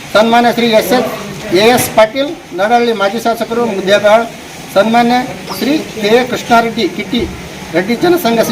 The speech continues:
ನಿರ್ದೇಶಕರು ಬೆಂಗಳೂರು, ಸನ್ಮಾನ್ಯ ಶ್ರೀ ಶೇಖರ್ ರೆಡ್ಡಿ ಬೆಂಗಳೂರು, ಸನ್ಮಾನ್ಯ ಶ್ರೀ ವಿರೂಪಾಕ್ಷಪ್ಪ ಸಿಂಗ್ನಾಳ್ ರೆಡ್ಡಿ ಸ-, ರೆಡ್ಡಿ ಸಮಾಜದ ಮುಖಂಡರ ಗಂಗಾವತಿ. ಸನ್ಮಾ-, ಸನ್ಮಾನ್ಯ ಶ್ರೀ ತಿಪ್ಪಣ್ಣ ಸಾವ್ಕಾರ್, ಸಾರಿ, ತಿಮ್ಮಣ್ಣ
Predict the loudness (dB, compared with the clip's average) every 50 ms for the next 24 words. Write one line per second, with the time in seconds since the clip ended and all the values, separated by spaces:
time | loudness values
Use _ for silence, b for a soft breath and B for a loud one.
0 | -2 -2 -2 2 2 2 2 2 0 0 0 0 2 2 2 2 2 2 4 4
1 | 4 2 2 0 -4 -6 -6 -6 -4 -4 -4 -2 0 0 2 2 4 4 4 2
2 | 2 0 0 0 0 0 2 2 2 2 2 2 0 0 -2 -2 -2 -2 -2 0
3 | 0 0 2 2 2 0 0 -2 -6 -10 -12 -12 -10 -10 -10 -6 -2 0 0 2
4 | 2 2 2 2 0 0 -2 -2 -2 0 0 0 0 0 2 2 2 2 2 -2
5 | -2 -2 -2 -2 -2 -4 -2 0 0 0 0 0 -2 -2 -2 -2 -2 -2 -2 -2
6 | -4 -6 -8 -8 -8 -8 -4 -2 -2 -2 -2 -2 0 2 2 4 4 4 4 2
7 | 0 0 0 0 2 4 6 6 6 6 4 4 6 4 4 4 2 0 -2 -2
8 | -2 -2 -4 -4 -4 -4 -4 -4 -4 -6 -6 -4 0 0 0 2 4 2 2 2
9 | 2 -2 -4 -2 0 0 2 2 2 2 2 2 2 2 0 0 0 -2 -4 -10
10 | -12 -12 -12 -12 -10 -10 -10 -10 -8 -8 -8 -8 -6 -6 -6 -6 -4 -4 -4 -4
11 | -2 0 2 2 2 2 2 2 4 4 4 4 4 0 -2 -2 -2 -6 -8 -6
12 | -6 -6 -6 -8 -10 -14 -14 -14 -10 -8 -6 -6 -6 -8 -10 -12 -12 -12 -10 -4
13 | 0 2 2 2 2 -2 -4 -8 -8 -6 -4 -2 0 0 2 2 4 4 4 4
14 | 4